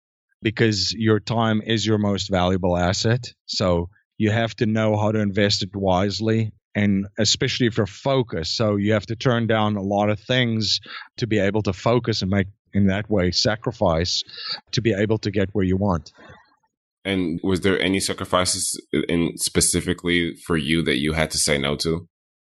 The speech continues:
Speaker 1: No, I think it's just more, you know, more or less from a time management standpoint. And then, the, you know, there's a quote,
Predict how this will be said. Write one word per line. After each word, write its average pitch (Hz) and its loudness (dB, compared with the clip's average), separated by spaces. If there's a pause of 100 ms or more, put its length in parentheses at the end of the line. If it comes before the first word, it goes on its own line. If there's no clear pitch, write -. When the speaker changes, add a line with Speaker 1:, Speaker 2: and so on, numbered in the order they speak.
(640)
Speaker 1:
No, 214 2
I 190 0
think 185 -2
it's 185 2
just 170 0
more, 160 2
you 143 0
know, 120 0 (140)
more 131 0
or 127 0
less 123 -2 (280)
from 120 0
a 117 -2
time 117 0
management 117 0
standpoint. 127 0
And 123 0
then, 127 2
the, 127 0
you 127 -2
know, 117 2
there's 120 2
a 117 0
quote, 117 -2